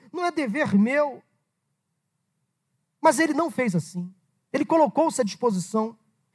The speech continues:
Ele não esperou as circunstâncias perfeitas. Ele começou onde estava. Ele não esperou até ter um exército de milhares para liderar a batalha. Ele sozinho pegou um instrumento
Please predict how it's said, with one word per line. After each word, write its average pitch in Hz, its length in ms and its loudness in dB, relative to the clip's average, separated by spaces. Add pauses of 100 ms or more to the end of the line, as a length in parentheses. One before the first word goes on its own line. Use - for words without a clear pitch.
Ele 294 160 2
não 359 140 4
esperou 294 500 2
as 247 160 2
circunstâncias 269 800 -2
perfeitas. 220 720 0 (180)
Ele 339 140 4
começou 311 540 0
onde 320 240 0
estava. 262 560 2 (200)
Ele 302 200 0
não 339 160 -2
esperou 277 520 0
até 302 220 0
ter 311 200 -4
um 277 120 -2
exército 269 560 0
de 226 100 -8
milhares 277 520 2
para 285 160 -4
liderar 269 340 0
a 294 40 2
batalha. 269 420 2 (180)
Ele 339 180 0
sozinho 311 800 -2 (640)
pegou 311 280 2
um 370 40 0
instrumento 311 720 -2